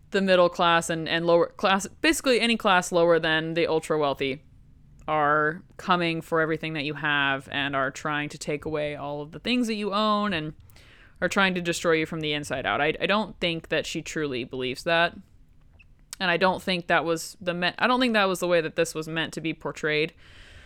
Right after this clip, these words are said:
So I'm walking back on that initial reaction. But the interesting thing about Eat the Rich is the theme of consumption, eating,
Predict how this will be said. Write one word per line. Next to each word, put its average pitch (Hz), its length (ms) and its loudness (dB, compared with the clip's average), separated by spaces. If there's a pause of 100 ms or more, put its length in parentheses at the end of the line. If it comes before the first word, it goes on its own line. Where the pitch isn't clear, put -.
(220)
So 165 460 4 (840)
I'm 185 100 -2
walking 180 380 2
back 160 240 2
on 175 160 4
that 175 320 2
initial 180 400 0
reaction. 175 640 0 (2000)
But 208 120 2
the 254 120 4
interesting 247 540 4
thing 180 260 2
about 165 500 2 (540)
Eat 214 220 -2
the 170 100 0
Rich 151 600 -2 (520)
is 202 280 2
the 202 120 0
theme 311 240 0
of 302 140 0
consumption, 226 800 -2 (680)
eating, 185 460 -2